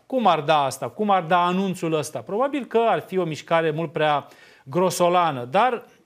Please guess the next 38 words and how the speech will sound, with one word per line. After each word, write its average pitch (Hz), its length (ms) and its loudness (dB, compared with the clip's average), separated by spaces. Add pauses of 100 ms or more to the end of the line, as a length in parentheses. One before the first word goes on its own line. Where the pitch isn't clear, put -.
(120)
clasa 233 340 2
politică 170 680 -2
de 143 60 -2
astăzi, 160 540 -2
clasa 151 520 -2
României, 160 520 -4
clasa 147 300 -8
politică 147 360 -6
a 151 40 0
României 156 400 -4
are 156 200 -2
nevoie 151 500 -2 (380)
de 180 280 2
mișcări, 202 600 0
uh, 185 140 0
categorice 190 880 0
sau 123 180 -10
de 135 80 -4
mișcări 147 360 -2
inteligente 185 720 -2
sau 147 140 -4
de 175 100 0
mișcări 220 420 0
eficiente, 208 600 -2
cel 190 180 -2
puțin, 180 440 -6 (400)
care 233 240 4
să 226 140 0
ne 202 100 0
lase 202 260 2
și 226 140 -2
pe 220 140 2
noi, 185 300 0
alegătorii 185 560 0
obișnuiți, 185 440 -4
cu - 80 -6
impresia 196 460 -2
că 220 240 0